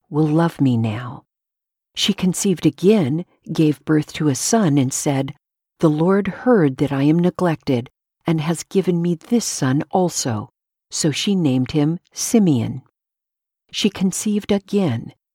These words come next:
gave birth to a son, and said, "At last, my husband will become attached to me, because I have borne three sons for him." Therefore, he was named Levi.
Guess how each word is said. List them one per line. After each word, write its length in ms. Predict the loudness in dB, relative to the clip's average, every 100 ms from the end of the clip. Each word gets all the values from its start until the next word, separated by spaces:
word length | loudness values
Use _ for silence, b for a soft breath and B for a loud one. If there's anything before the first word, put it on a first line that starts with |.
| 0
gave 320 | 0 0 0
birth 240 | -2 -2 -2
to 160 | -2
a 60 | 0
son, 440 | 0 0 0 -2 -2
and 160 | -2 -2
said, 440 | -2 -2 -2 -6 _ _ _ _ -2
"At 220 | -2 0
last, 600 | 0 2 2 -4 -10 -16 _ _ _
my 200 | 0 0
husband 500 | -2 -6 -2 -2 0
will 100 | 0
become 360 | -2 -4 -4 -4
attached 640 | -6 -6 -6 -4 -4 -2
to 80 | 0
me, 320 | 0 -2 -10 _ _ _ -4
because 300 | -2 -4 -6 -6
I 180 | -4 -2
have 220 | -2 -4
borne 280 | -2 -2 -2
three 420 | -6 -2 0 0
sons 480 | -2 -2 0 -2 -4
for 180 | -6
him." 400 | -4 -4 -6 -10 -20 _ _ _ _ _
Therefore, 800 | 2 2 2 -2 -4 -2 -4 -8 -12 _ _
he 220 | -6 -4
was 260 | 0 -2 0
named 360 | 2 2 0 -4 -6
Levi. 760 | -2 0 0 -2 -6 -6 -12